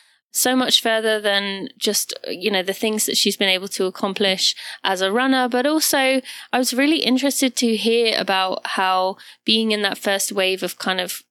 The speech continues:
quote unquote professional trail athletes, how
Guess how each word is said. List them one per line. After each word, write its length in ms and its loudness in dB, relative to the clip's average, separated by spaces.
quote 220 -2
unquote 360 -4
professional 800 -2
trail 440 2
athletes, 600 -4
how 440 0